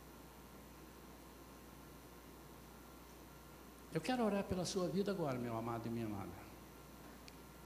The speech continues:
Quero pedir a Deus para você voltar a ligar aquilo que você havia desligado. O botão de lembrança: "Eu estou no meio de lobos.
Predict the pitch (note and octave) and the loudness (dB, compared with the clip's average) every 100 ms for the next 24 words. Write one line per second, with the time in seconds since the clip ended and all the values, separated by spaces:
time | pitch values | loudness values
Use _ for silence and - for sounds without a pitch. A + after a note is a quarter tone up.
0 | - - - - - - - - - C#3+ | -12 -12 -12 -12 -12 -12 -12 -14 -8 -2
1 | G#3 G#3 G#3 G#3 G3 - E3+ F3 D3+ - | 0 2 6 8 8 10 12 12 10 4
2 | - - - - - - - - - - | -2 -6 -10 -12 -14 -14 -14 -14 -14 4
3 | D3+ D3 C#3+ - D#3 C#3+ - - - A2+ | 8 8 6 8 8 8 4 -4 -2 6
4 | F3 D#3 - G3 F#3 E3 C#3+ C#3+ D#3 C#3+ | 8 8 8 8 10 8 8 8 8 6
5 | C3 C#3+ C#3 C3+ - B2+ A2 B2+ A2+ A2+ | 4 2 4 2 4 4 4 2 4 2
6 | G#2+ G#2 F#2 E2 - - - - - - | 0 -2 -4 -4 -8 -10 -12 -12 -12 -12
7 | - - - - - - C3 D3+ C#3 - | -12 -12 -12 -12 -12 -4 8 10 10 10
8 | E3 E3 C3+ C#3+ C3+ C3 A#2 - B2 - | 10 10 8 8 8 8 6 4 2 4
9 | D#3 D3 B2+ C3+ C3+ B2 B2 A2+ G2 F#2 | 8 8 10 8 6 6 6 4 2 -4